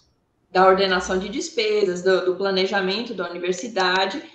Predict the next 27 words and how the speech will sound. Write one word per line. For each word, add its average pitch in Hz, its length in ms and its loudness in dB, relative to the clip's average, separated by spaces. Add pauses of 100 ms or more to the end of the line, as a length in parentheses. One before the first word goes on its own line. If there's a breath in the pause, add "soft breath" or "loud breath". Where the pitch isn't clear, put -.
(320 loud breath)
pra 233 280 2
verificar 247 680 -4
se - 180 -8
há 233 160 -4
os - 140 -8
créditos 233 520 -6
disponíveis 220 960 -6 (200 soft breath)
para 208 280 8
o 233 60 -6
pagamento 202 560 -4
de 214 140 -10
jec 196 320 0
dentro 190 320 -2
daquele 202 340 -2
edital. 185 640 -4 (160)
Por 214 160 -2
isso 262 240 -2
que 277 80 -6
o 240 80 -6
planejamento 214 1000 -2
prévio 165 500 0
desses 196 360 4
editais, 180 600 0
tanto 254 300 -6
de 196 100 -12
concursos 185 760 0
quanto, 190 520 -2